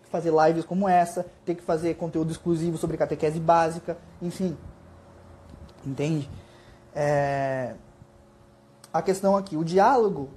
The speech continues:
estabelecido entre peritos competentes. O que que seria um perito competente? Um bispo, um padre bem formado,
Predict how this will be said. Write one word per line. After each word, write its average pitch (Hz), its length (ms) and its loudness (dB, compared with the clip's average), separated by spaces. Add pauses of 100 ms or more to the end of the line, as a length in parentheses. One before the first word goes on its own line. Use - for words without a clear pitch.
estabelecido 180 1080 -4 (120)
entre 180 280 -4
peritos 202 920 2
competentes. 180 920 -4
O 185 40 -6
que 269 120 -2
que - 40 -14
seria 262 240 0
um 247 60 2
perito 208 680 -2 (320)
competente? 190 840 -2 (340)
Um 240 120 2
bispo, 233 440 2 (600)
um 151 140 -16 (180)
padre 190 480 4
bem 151 360 -2
formado, 165 680 -2